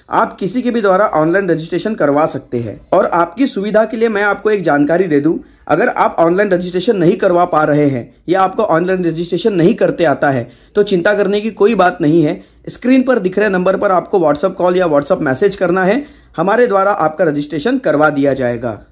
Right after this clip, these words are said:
अब बात करते हैं मेडिकल के लिए। मेडिकल सर्टिफिकेट को लेकर कुछ बड़े बदलाव किए जा रहे हैं।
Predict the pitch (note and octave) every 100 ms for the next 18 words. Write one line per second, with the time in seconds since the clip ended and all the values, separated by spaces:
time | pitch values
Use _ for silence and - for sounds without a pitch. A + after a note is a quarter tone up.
0 | - G3+ F3 F3+ - G#3 G3 A3 A3 G3+
1 | D3+ F3+ F#3+ F#3 D#3+ B2+ A#2 - _ _
2 | D3+ D#3 G3+ B3+ B3+ G3+ G3+ G3+ G#3 A3
3 | G#3+ F3+ A#3 A#3 B3+ F#3 D3+ F#3 D3 C#3+
4 | E3+ F3+ D#3+ E3+ D3+ C3+ B2+ B2+ A#2